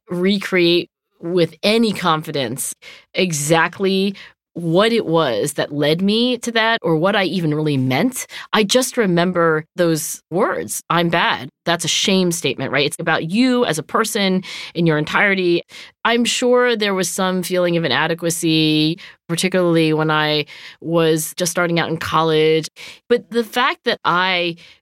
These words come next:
said that doesn't actually have to be located in any, like, objective reality.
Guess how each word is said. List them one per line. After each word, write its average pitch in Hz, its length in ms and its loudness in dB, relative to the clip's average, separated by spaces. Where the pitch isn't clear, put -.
said 233 380 -2
that 135 380 -2
doesn't 233 280 -2
actually 214 320 -4
have 185 280 0
to 208 120 -4
be 156 420 0
located 170 760 0
in 147 140 2
any, 165 220 2
like, 143 180 0
objective 143 460 -2
reality. 143 580 -2